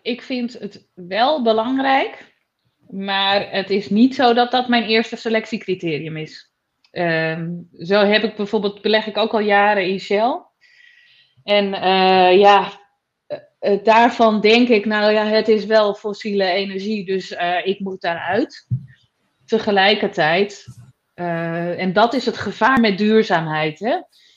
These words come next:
Bij duurzaamheid kun je zo enorm segmenteren, want er zijn namelijk ook mensen die zeggen, "Nee, maar Shell zet nu juist heel erg in op die energietransitie, dus je moet juist wel beleggen in Shell,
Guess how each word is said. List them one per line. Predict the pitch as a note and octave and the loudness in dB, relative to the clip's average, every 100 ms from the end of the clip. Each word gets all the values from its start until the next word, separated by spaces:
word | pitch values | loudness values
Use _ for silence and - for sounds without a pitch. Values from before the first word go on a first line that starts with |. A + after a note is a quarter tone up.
| _ _ _ - | _ _ _ -2
Bij | G3+ G3 | 2 2
duurzaamheid | B3 E4 D#4 B3+ A3+ | 2 2 2 4 2
kun | A#3 A3 | 2 2
je | G3+ | 2
zo | F3 C4 D#4 | 4 2 2
enorm | - A3+ C#4 C#4+ | 0 0 0 -4
segmenteren, | C#4 B3+ B3 - C4+ A#3+ E3+ | -6 -4 -4 -4 -2 -2 -2
want | G#3+ A3+ | -6 -8
er | G3 | -4
zijn | A3+ C4+ D4+ | 0 0 0
namelijk | B3+ A#3 - | -2 -4 -4
ook | C#4 B3 | -6 -6
mensen | G#3 G3 G3 | -10 -10 -8
die | G3 | -6
zeggen, | F3+ F3 G3 F#3 | -4 -6 -8 -14
"Nee, | D#3+ B3 | -6 -2
maar | A#3+ G#3 | 0 -2
Shell | - C#4+ A3+ G3 A3+ | -2 2 4 6 4
zet | A3 A3+ A3+ | 4 0 0
nu | A3+ G3+ | 0 0
juist | G#3 C#4 D4 - | 0 -2 -4 -4
heel | B3 C4 G#3 | -2 -2 -2
erg | G3+ F#3+ | -4 -6
in | - A3+ A#3+ | -4 0 0
op | A3 | -2
die | - | -6
energietransitie, | G3 F#3+ F3 B3 B3 A#3+ A#3 A3 A#3+ A#3 A#3+ A3+ | -6 -6 -4 -2 -2 0 0 0 -4 -6 -6 -6
dus | F3+ A#3 B3+ - - _ _ _ _ | 0 0 0 -6 -18 _ _ _ _
je | - G#3 | 0 4
moet | A3+ A#3 | 4 4
juist | G3 F#3+ G3 | 4 2 2
wel | F3 F#3 A3+ G#3 | 0 2 4 4
beleggen | G3 G3 G3 D#3 | 4 2 0 -6
in | F#3 | -8
Shell, | E3+ F3+ E3+ E3+ | -6 -2 -2 -2